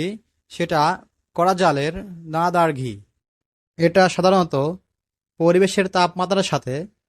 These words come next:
পরিবর্তন হয়, দানার পরিমাণ কম বেশি হতে পারে। পরিবেশের তাপমাত্রা যদি বেশি থাকে সেক্ষেত্রে দানার পরিমাণ কমবে, লিকুইডের পরিমাণ বেশি থাকবে।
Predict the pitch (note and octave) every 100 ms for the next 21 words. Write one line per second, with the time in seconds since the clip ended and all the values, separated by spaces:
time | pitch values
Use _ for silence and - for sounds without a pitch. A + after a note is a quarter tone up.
0 | _ - E3+ F3+ F#3 E3+ E3 D3 A#2+ A2
1 | G2+ - _ _ _ _ _ - D#3 F#3
2 | G3 F#3+ F3 D3+ D3 F3 F3+ F#3 F3+ F3+
3 | D3 C3+ A2 G2+ - _ _ _ - E3
4 | F3+ G3 - F3 E3+ F3 F#3+ E3 B2+ C3+
5 | E3+ - _ - D3+ D#3+ D#3+ C#3+ B2 D3
6 | - - - - D3+ F3 E3+ E3+ D#3+ D#3+
7 | E3+ E3 D#3+ D#3 D#3 C#3 B2+ D3+ F3+ _
8 | D3+ D3 E3 E3+ D#3+ D#3+ D#3 D3+ C#3+ C3+
9 | A#2+ C3